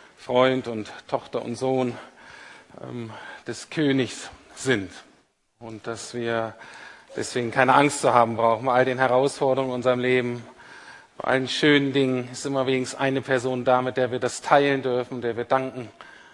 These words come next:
können, äh, bei all den Herausforderungen, bei all den Situationen, die uns überfordern, ähm, wo wir eigentlich mit Ärger reagieren wollen oder mit Rückzug oder mit sonstigen negativen Strategien.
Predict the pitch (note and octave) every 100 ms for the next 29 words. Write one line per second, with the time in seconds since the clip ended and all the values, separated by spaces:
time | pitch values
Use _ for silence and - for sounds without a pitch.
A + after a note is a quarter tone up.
0 | _ _ - C3 B2+ A#2+ - - - -
1 | - - - B2 A#2+ A2+ A2 A2 B2 B2+
2 | B2 C3 C3+ C3+ - C3+ C3 B2 B2 B2+
3 | C3 C3+ C#3 C3+ B2+ C#3+ C3+ C3 C3 B2
4 | - F3+ E3+ D3 - D#3 C3+ C3 C3 B2
5 | - - - - - - - - A#2+ A#2
6 | A2+ A#2 A2 B2 B2 A#2 A2 - C3 B2
7 | A#2+ B2+ - D3 D3 C#3 C3 C3 B2+ C3+
8 | C3+ C3 B2 B2 B2 B2+ G#2+ A2+ B2 -
9 | D#3+ - - C#3 B2 A#2+ - - - -
10 | - - _ A2+ B2 B2 - B2+ B2+ -
11 | C3 A#2 A2 A2 - B2+ C3 C3 B2 B2
12 | A#2+ - - B2 B2 A2 C3 B2+ A#2